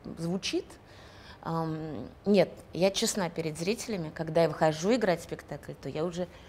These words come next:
люблю играть в спектакли. Но на самом деле моя страсть — это репетиции. Я готова, а, я не знаю, как, как эти люди называются, я готова придумывать роль, все придумывать,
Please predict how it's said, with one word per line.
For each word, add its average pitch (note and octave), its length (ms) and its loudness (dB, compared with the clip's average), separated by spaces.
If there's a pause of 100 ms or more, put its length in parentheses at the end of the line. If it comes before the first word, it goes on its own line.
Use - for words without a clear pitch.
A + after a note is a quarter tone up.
(140)
люблю F3+ 340 6
играть D3+ 240 0
в - 20 -14
спектакли. - 520 -12
Но E3+ 120 2
на F3+ 120 2
самом C4+ 260 4
деле F#3 220 2
моя E3+ 360 2
страсть — G#3+ 440 2
это F#3 180 -4
репетиции. E3+ 640 -8 (560)
Я G#3+ 160 10
готова, G#3+ 600 6 (920)
а, E3+ 400 2 (1000)
я F3 100 2
не F3+ 120 0
знаю, F3 300 -2 (100)
как, - 220 -14
как F3+ 200 -2
эти F#3+ 160 2
люди E3+ 280 2
называются, E3+ 600 -6
я E3 140 0
готова F3+ 400 2
придумывать F3 760 -2
роль, A#3+ 300 4 (720)
все F#3+ 200 0
придумывать, F3+ 680 -2